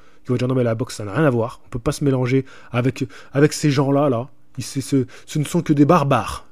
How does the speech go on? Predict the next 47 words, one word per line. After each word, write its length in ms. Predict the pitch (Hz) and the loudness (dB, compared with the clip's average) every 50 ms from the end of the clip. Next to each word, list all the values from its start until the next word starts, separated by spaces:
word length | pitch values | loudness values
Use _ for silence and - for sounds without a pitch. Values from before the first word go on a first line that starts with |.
| - - 143 | -14 0 6
Le, 160 | 147 156 156 | 6 6 8
le, 180 | 156 165 165 - - - - - - | 6 4 0 0 -2 -10 -18 -2 6
le 120 | 170 196 | 8 8
M 100 | 208 214 | 10 10
M 80 | 220 233 | 8 6
A, 80 | 240 | 6
ce 80 | - 202 | 4 2
sont 140 | - - 170 | 0 6 6
des 100 | 170 160 | 8 8
barbares. 480 | 151 185 160 156 147 143 131 123 - - | 8 6 6 6 4 2 2 0 -2 -2
On, 160 | 156 170 180 170 | -2 0 2 0
on 20 | |
ne 40 | 165 | 2
se 100 | - - | 2 2
mélangera 400 | 170 180 185 185 180 156 151 143 | 4 4 4 4 4 4 2 2
pas. 100 | - 143 | 2 2
Nous, 140 | 156 196 202 | 2 2 0
nous, 180 | 175 165 180 170 - - | 0 0 -2 -4 -4 -6
nous, 140 | - 151 180 | -2 0 0
on 80 | 165 147 | 2 2
est 180 | 143 135 139 - - | 2 2 0 0 -2
la 120 | 131 131 | -2 2
noblesse. » 560 | 139 143 135 120 117 110 - - - - - - - - - - - - - - - - - - - - - - - - | 2 2 2 2 0 -4 -6 -8 -12 -14 -16 -20 -20 -20 -20 -20 -20 -20 -20 -20 -20 -20 -20 -20 -20 -20 -20 -14 -4 0
Bah 100 | 131 147 | 2 2
écoutez, 380 | 143 170 160 - 170 151 - - - - - - - - - | 2 2 4 6 6 6 6 2 -6 -18 -20 -20 -20 -12 -6
je 80 | 135 147 | -4 0
sais 160 | 147 - - | 0 2 2
pas. 180 | - 113 95 - - - - | 2 0 -4 -6 -14 -20 -16
C'est 140 | - - 160 | -4 0 2
une 60 | 160 | 4
réflexion, 400 | 156 165 - 180 156 - - 196 | 4 6 6 4 4 4 -2 -4
c'est 140 | - - 180 | 0 0 2
ma 120 | 202 254 | 2 4
réflexion. 520 | 240 247 214 - 214 - - - 151 165 190 | 2 2 2 2 0 0 0 -4 -6 -6 -4
Ça 120 | - 190 190 | -2 -2 0
ne 140 | 196 214 | 4 4
reste 380 | 208 202 214 220 214 - - - - | 6 6 6 6 4 2 -2 -8 -4
que 100 | - 196 | -2 0
mon 360 | 180 180 180 180 170 165 170 | 0 2 2 2 2 2 2
opinion. 640 | 180 202 185 - - 185 180 165 165 165 170 214 - - - - - - - - - - - - - - - 131 | 2 2 2 0 -4 -4 -2 -2 -2 -2 -4 -6 -8 -16 -20 -20 -20 -20 -20 -20 -20 -20 -20 -20 -20 -10 -4 0
Mais, 220 | 135 147 160 185 | 4 4 6 6
euh, 260 | 185 165 156 151 147 | 6 6 6 6 6
voilà, 280 | 135 143 131 113 120 123 | 4 4 2 2 0 -4
je 40 | 135 | -4
voulais 200 | 160 175 175 175 | -2 0 2 2
l'apporter 340 | 170 - 165 - - 170 | 2 0 -2 -4 0 0
aujourd'hui. 380 | 160 151 147 139 123 104 104 | 0 2 2 0 -2 -2 -6